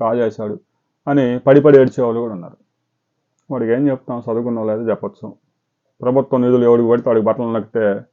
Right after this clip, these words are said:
పర్సనల్ ఖాతాలో పోతాయా? పోవు. తల్లికి వందనంతో ముఖ్యంగా ఎక్కువ మంది పిల్లలు ఉన్నోళ్ళు ఎక్కువ ప్రయోజనం పొందారు.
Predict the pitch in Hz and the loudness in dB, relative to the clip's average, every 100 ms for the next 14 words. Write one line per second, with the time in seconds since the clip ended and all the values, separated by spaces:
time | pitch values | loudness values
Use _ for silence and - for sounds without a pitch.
0 | _ 120 107 131 117 117 113 110 104 113 | _ -4 0 0 2 2 4 2 2 2
1 | 113 92 87 98 _ _ _ _ _ _ | 2 -2 -6 -12 _ _ _ _ _ _
2 | _ 123 131 123 87 - _ _ _ _ | _ -2 0 0 -4 -10 _ _ _ _
3 | _ _ _ - 123 139 135 131 131 127 | _ _ _ -6 0 2 2 0 0 -2
4 | 127 135 120 120 113 107 113 110 113 - | 2 2 2 -2 -6 -8 -8 -4 -4 -6
5 | _ _ _ _ _ _ _ 139 139 196 | _ _ _ _ _ _ _ -6 4 4
6 | 143 117 104 110 107 107 107 139 113 113 | 4 0 -2 -2 -2 -4 -6 -6 -6 -8
7 | 104 101 101 120 104 90 87 | -6 -6 -6 -10 -14 -18 -20